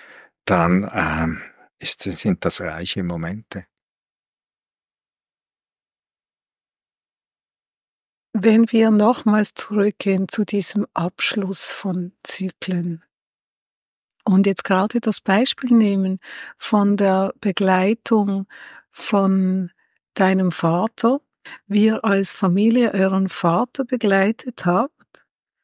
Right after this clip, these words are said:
Speaker 2: Oft gibt es ja diese enorme Angst auch vor dem Danach. Was kommt danach?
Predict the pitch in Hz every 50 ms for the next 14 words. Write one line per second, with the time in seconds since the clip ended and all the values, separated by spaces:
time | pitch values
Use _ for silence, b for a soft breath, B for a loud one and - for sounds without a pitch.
0 | _ _ _ _ _ _ _ _ _ _ _ _ _ _ _ _ _ - 226 262
1 | - - - - 262 247 - - 247 226 - - 226 214 - - 208 196 - -
2 | - - - - 196 196 196 190 185 196 220 240 247 247 - - - 196 208 226
3 | 240 226 - - - 214 220 202 185 - - - - 208 202 190 - - 190 180
4 | 190 180 - 180 185 180 170 180 214 269 277 214 160 160 - - - - - _
5 | _ _ _ _ _ _ _ _ _ _ _ _ _ _ _ _ _ _ _ _
6 | _ _ _ _ _ _ _ _ _ _ _ _ _ _ _ _ _ - 196 208
7 | 202 - - - 196 190 190 180 - 196 185 185 196 185 190 226 226 220 190 -
8 | - - - - -